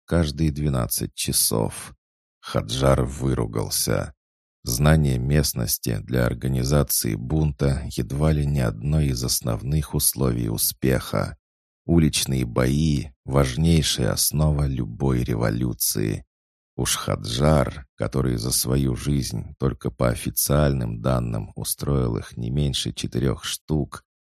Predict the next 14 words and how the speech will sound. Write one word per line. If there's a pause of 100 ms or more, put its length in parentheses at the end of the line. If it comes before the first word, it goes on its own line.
знал
об
этом
лучше
многих. (500)
А
когда
устраиваешь
революцию
против
противников
заведомо
сильнее
тебя,